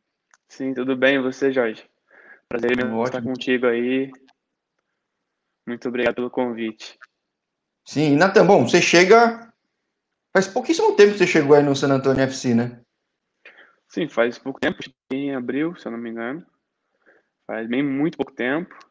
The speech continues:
Speaker 1: Tô me adaptando ainda aos poucos, com tudo aí, com a, com a nova cultura. Tô tentando adaptar o mais rápido possível.
Speaker 2: Sim, até porque a temporada oficialmente começa em duas semanas, né?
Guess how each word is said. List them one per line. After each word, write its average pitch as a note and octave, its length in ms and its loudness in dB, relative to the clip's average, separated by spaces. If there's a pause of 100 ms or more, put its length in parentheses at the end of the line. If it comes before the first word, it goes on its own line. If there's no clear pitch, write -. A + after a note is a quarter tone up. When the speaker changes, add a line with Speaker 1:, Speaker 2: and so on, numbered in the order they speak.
(320)
Speaker 1:
Tô B2+ 160 -6
me C3 120 -4
adaptando B2+ 560 -2
ainda B2 360 -6 (160)
aos A#2+ 240 -10
poucos, - 640 -4 (920)
com A#2 180 -10
tudo B2+ 340 -4
aí, B2+ 260 -2
com C3 120 -10 (200)
a, A#2+ 160 -16 (160)
com A#2+ 100 -10
a A#2+ 40 -6
nova A#2+ 200 -4
cultura. D3 840 -4 (1120)
Tô B2+ 300 -6
tentando C#3+ 320 -6
adaptar C#3+ 200 -4
o - 40 -8
mais C#3+ 140 -4
rápido C3 320 -8
possível. B2+ 560 -12 (1400)
Speaker 2:
Sim, - 520 0
até E3+ 280 6
porque F3+ 320 6
a F#3 80 8
temporada F3+ 640 6
oficialmente D#3+ 960 2
começa E3 480 0
em A3 200 -4
duas F3 200 -2
semanas, C#3 540 0
né? B2 320 -6